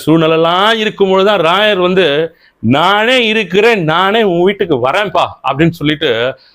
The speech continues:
அவராகவே சுற்றி இருப்பவர்களை கருவிகளாக மாற்றி திரு தணிகவேல் அவருடைய இல்லத்தில் வந்து ஒரு இடத்தில் அமர்ந்து விட்டார். யாக குண்டத்தின் மீது அமர்ந்து விட்டார்.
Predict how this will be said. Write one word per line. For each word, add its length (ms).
அவராகவே 720
சுற்றி 400
இருப்பவர்களை 680
கருவிகளாக 680
மாற்றி 540
திரு 260
தணிகவேல் 440
அவருடைய 400
இல்லத்தில் 400
வந்து 280
ஒரு 140
இடத்தில் 380
அமர்ந்து 320
விட்டார். 440
யாக 320
குண்டத்தின் 460
மீது 220
அமர்ந்து 340
விட்டார். 360